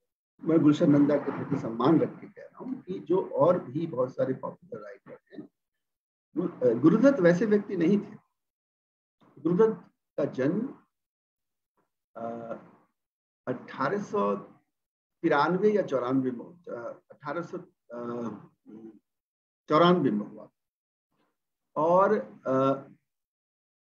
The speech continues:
उन्होंने बचपन में ही, अ, कुछ ऐसी चीजें देखी थी जिसका उनके ऊपर बहुत बड़ा प्रभाव था।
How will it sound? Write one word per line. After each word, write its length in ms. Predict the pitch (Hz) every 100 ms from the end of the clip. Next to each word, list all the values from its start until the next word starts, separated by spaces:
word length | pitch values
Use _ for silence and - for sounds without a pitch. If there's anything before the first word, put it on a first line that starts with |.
| _ _ _
उन्होंने 640 | 180 165 220 190 104 - - -
बचपन 560 | 135 - - 233 208
में 120 | 139
ही, 280 | 107 139 302 - - _ _ _ _ _ _ _ _ _ _ _ 127
अ, 180 | 123
कुछ 280 | 123 214 208
ऐसी 240 | 180 - 208
चीजें 380 | - 170 175
देखी 320 | 139 139 - 226
थी 380 | - 127 - - _ 120
जिसका 640 | - 156 - - 160 156
उनके 300 | 147 143 143
ऊपर 220 | 143 143
बहुत 420 | 127 - - - 117
बड़ा 240 | 104 104
प्रभाव 520 | - - - 90 -
था। 80 | _